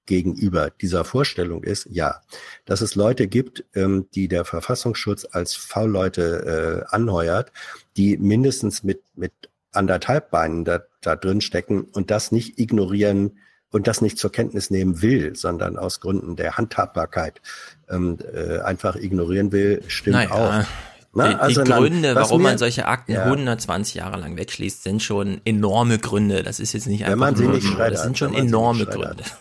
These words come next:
Speaker 1: Ja, wenn man sie nicht schreddert. Äh, ich möchte einen Satz noch dazu sagen, weil ich fand an dem, was sie sagte, auch selbstreflexiv,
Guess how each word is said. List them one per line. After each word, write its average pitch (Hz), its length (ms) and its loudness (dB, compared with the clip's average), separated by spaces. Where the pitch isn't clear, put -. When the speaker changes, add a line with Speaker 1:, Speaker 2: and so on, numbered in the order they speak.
Speaker 1:
Ja, 95 300 -6
wenn 95 120 -4
man 95 160 -2
sie 92 80 -4
nicht 90 160 -8
schreddert. 87 380 -6
Äh, 110 140 4
ich 131 160 -2
möchte 170 260 0
einen 143 200 2
Satz 127 300 0
noch 117 180 -2
dazu 110 280 -4
sagen, 113 280 2
weil 98 140 4
ich - 180 -8
fand - 340 -2
an 98 160 0
dem, 110 440 0
was 104 180 0
sie 95 120 0
sagte, 101 480 0
auch 98 160 -2
selbstreflexiv, 107 1040 -6